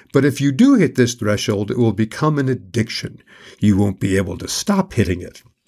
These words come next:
I don't want to cast aspersions on prior Titan's off-trail aptitude, as they were as good off-piste as any other carvers, but the E-Titan is so much better. This is mainly attributable to changes to its side cut so that it finds a more level path through powder and crud.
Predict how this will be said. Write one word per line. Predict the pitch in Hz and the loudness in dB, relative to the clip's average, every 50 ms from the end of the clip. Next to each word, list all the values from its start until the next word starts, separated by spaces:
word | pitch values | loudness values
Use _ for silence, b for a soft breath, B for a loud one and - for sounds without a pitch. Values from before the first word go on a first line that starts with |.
| B B B B - | B B B B 0
I | 127 147 | 2 4
don't | 180 196 180 | 6 6 4
want | 170 170 156 | 4 2 2
to | 160 | 0
cast | - - 123 120 123 120 - | 0 0 0 0 0 0 -2
aspersions | 123 - - - 113 107 98 - 110 104 95 | -2 -2 0 0 0 2 2 0 -2 -2 -2
on | 107 104 104 | -2 -2 -4
prior | 101 - - 104 104 107 107 | -4 -4 -2 0 0 0 0
Titan's | 104 - 104 101 101 92 104 104 - | -2 -2 -4 -4 -4 -4 -6 -8 -8
off-trail | - 101 98 101 - - - 107 95 95 - | -4 -4 -4 -4 -4 -4 -4 -2 -2 -2 -2
aptitude, | 110 110 120 - - 104 - - 101 92 98 98 B B B B - | -2 -2 -2 -2 -4 -8 -6 -4 -6 -6 -6 -8 B B B B -4
as | 117 101 | -4 0
they | 92 131 147 170 | 2 4 4 6
were | 175 165 156 | 4 4 4
as | 151 135 113 | 4 2 2
good | 104 123 131 131 127 | 2 2 2 4 2
off-piste | - 110 113 113 - - - 110 110 107 - - | 2 0 -2 -2 -2 -4 -2 0 0 0 0 -2
as | 101 92 - | -6 -6 -2
any | 113 117 131 139 127 | 0 2 4 4 4
other | 113 92 101 95 | 2 2 0 -4
carvers, | - - - 208 202 135 92 101 95 - B B B B B B | -4 -2 0 2 2 2 2 0 0 -2 B B B B B B
but | - 127 123 | 0 0 2
the | - 143 - - | 2 0 0 2
E-Titan | 170 185 180 - - 139 143 139 127 - 147 - | 0 0 0 -2 -2 -2 -2 -2 -2 -6 -10 -8
is | - 131 120 120 - | -6 -4 -4 -4 -6
so | - - - 110 | -8 -6 -4 -2
much | 107 117 123 117 123 120 113 120 120 107 113 104 98 101 - - - | 2 2 4 6 6 6 6 4 4 2 2 0 0 0 -2 -2 -2
better. | - 98 92 87 80 - - B B B B B B B | -2 0 0 -2 -4 -8 -14 B B B B B B B
This | - 147 127 - | 0 2 2 2
is | 143 120 | 0 2
mainly | 110 120 131 160 175 190 190 | 4 4 4 6 6 6 4
attributable | 185 180 - - 127 117 104 107 110 110 98 110 110 107 B B B B B - | 4 4 4 2 2 4 4 4 4 2 2 0 -2 -4 B B B B B -4
to | - - | -4 -2
changes | - - - 151 156 170 175 165 175 - - | 0 2 2 4 4 4 4 4 2 0 2
to | - 123 | 2 2
its | 123 120 123 | 2 2 2
side | - - - 156 175 185 180 - - | -2 -2 -2 2 2 2 2 2 0
cut | - - 90 98 | -4 -6 -6 -4
so | - - 123 | -2 0 2
that | 117 127 | 2 2
it | 117 120 - | 2 0 -2
finds | - 131 123 135 156 147 123 | -2 0 2 2 2 2 2
a | 127 | 2
more | 123 117 113 | 2 2 2
level | 107 107 117 131 143 127 165 156 | 2 2 2 2 2 2 2 0
path | - - - - 151 156 151 120 113 113 - | 0 -4 -6 -2 0 0 2 2 2 0 0
through | - 123 120 | 0 0 0
powder | 120 - - 101 98 98 98 107 117 | 0 -2 -4 -2 -2 -2 0 0 -2
and | 110 - | -2 -4
crud. | - - 175 170 123 92 - - | -2 0 0 0 0 -2 -4 -10